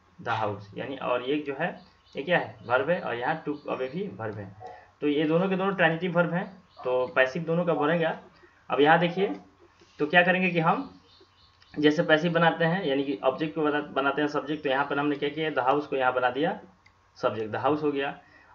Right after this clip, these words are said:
अब जो है looted है ये वी टू है, simple past tense, तो simple past tense में क्या होता है, वाज वर्ब का इस्तेमाल होता है, तो the house was हो जाएगा।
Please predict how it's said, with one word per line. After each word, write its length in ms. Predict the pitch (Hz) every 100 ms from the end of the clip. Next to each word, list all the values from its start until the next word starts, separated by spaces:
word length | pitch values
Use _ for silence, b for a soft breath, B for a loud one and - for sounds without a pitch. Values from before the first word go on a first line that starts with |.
| -
अब 160 | 165
जो 180 | 185 185
है 140 | 170 170
looted 300 | 165 185 175
है 120 | 175
ये 60 |
वी 140 | 156 143
टू 160 | 165
है, 200 | 151 170
simple 300 | 170 131 139
past 300 | 147 143 143
tense, 160 | 151 151
तो 60 | 131
simple 260 | 147 151
past 220 | 147 147
tense 200 | 165 156
में 100 | 156
क्या 120 | 151 156
होता 180 | 156
है, 60 | 151
वाज 180 | 135 131
वर्ब 100 | 135
का 100 | 139
इस्तेमाल 320 | 139 139 135
होता 200 | 131 131
है, 200 | 131 - B B
तो 60 | 117
the 100 | 120
house 280 | 143 170 151
was 260 | 139 151
हो 80 | 151
जाएगा। 320 | 151 147 147